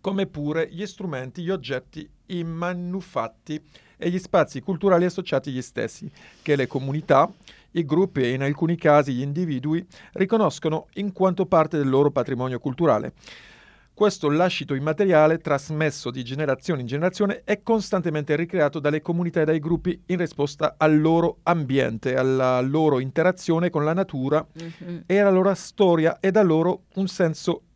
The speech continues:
Speaker 1: di identità e di continuità, promuovendo in tal modo il rispetto per la diversità culturale e la creatività umana. L'Italia vanta, oltre all'arte della pizza, altri sette elementi iscritti,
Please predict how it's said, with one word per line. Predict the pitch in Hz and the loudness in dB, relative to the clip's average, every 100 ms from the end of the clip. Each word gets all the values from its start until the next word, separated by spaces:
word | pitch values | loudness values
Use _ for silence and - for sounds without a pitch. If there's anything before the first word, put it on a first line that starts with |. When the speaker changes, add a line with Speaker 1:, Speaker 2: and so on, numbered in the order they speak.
| - | -10
Speaker 1:
di | 165 | 0
identità | 185 180 185 - - - _ - - - _ | 2 2 0 0 0 -2 _ -20 -20 -20 _
e | 151 160 | 2 2
di | 156 | 2
continuità, | 190 196 196 190 185 151 | 0 -2 -2 -2 0 0
promuovendo | 190 196 160 143 147 | 0 -2 -2 -2 -2
in | |
tal | 147 190 | -2 -2
modo | 160 143 147 | 0 -2 -2
il | |
rispetto | 165 196 - - 143 143 156 | -4 -8 -8 -4 -4 -2 -4
per | 147 | -2
la | 131 | -2
diversità | 123 123 - 139 | -2 -6 -6 -6
culturale | 139 131 165 139 131 139 - | -6 -4 2 4 4 0 -4
e | 165 | -2
la | 156 143 | 0 -2
creatività | 147 139 131 135 127 156 - _ _ _ - | -2 -2 -2 -6 0 0 0 _ _ _ -6
umana. | 156 120 104 - _ - - - - - | -4 -2 -4 -12 _ -20 -20 -20 -20 -10
L'Italia | - 175 156 151 147 | -4 6 8 8 8
vanta, | 160 180 151 127 | 6 4 4 2
oltre | 131 135 139 135 - - | 2 2 -2 -4 -4 -4
all'arte | 131 139 156 151 | 2 4 4 2
della | 127 123 | -2 -2
pizza, | - 190 - - 156 180 _ _ _ _ _ - - - | 2 0 0 4 4 4 _ _ _ _ _ -20 -20 -6
altri | - 180 180 151 | 2 2 2 -4
sette | 185 175 147 | -2 -2 -2
elementi | 139 165 165 | -2 -4 -6
iscritti, | 139 185 180 190 | -8 -8 -6 -6